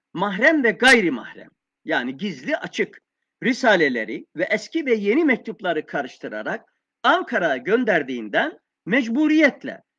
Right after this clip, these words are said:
buradaki ehli hukuk gibi mahrem risaleleri esas alarak oradaki ehli hukuk aleyhimize hükmetmemek için." Biliyorsun Denizli'de iki bilirkişi heyeti. Birisi Denizli'de çok alçak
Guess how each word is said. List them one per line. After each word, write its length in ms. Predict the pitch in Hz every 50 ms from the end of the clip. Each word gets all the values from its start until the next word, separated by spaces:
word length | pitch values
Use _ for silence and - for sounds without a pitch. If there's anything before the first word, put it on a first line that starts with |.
| _ _ _
buradaki 480 | 202 254 269 262 233 220 220 - - -
ehli 280 | - 285 311 294 240
hukuk 420 | 240 220 196 - - 339 277 - -
gibi 360 | 185 147 120 131 175 269 - _ _ _ _ _ -
mahrem 460 | 185 220 220 196 214 254 277 262 226
risaleleri 580 | 220 - - - 185 165 160 147 139 135 123
esas 380 | 120 104 - - 196 185 - -
alarak 460 | 143 120 107 104 120 175 262 - - _ _ _ _ _ _ _ _
oradaki 520 | 202 233 285 285 262 254 247 254 - 226
ehli 240 | - 196 190 185 202
hukuk 460 | 208 196 180 - - 320 - - -
aleyhimize 520 | 190 185 180 180 180 185 180 160 156 202 180
hükmetmemek 800 | 180 185 - - 240 247 240 247 - 160 139 127 117 113 -
için." 300 | - - - - - _ _ _ _ _ _ _ _
Biliyorsun 480 | - 175 175 175 170 156 - 170 170 156
Denizli'de 560 | 170 175 185 190 190 156 147 156 180 330 392
iki 540 | 381 233 180 - - 294 285 214 - - _ _ _ -
bilirkişi 560 | 165 170 165 170 160 170 - 160 151 - 156
heyeti. 400 | 147 135 127 123 123 - 113 98 - _ _ _ _ _ _ -
Birisi 540 | 170 240 226 208 196 - - 180 151 143 170
Denizli'de 560 | 151 151 160 196 196 196 226 247 233 381 392
çok 240 | - - 240 - - -
alçak 440 | 170 170 165 - - 247 - -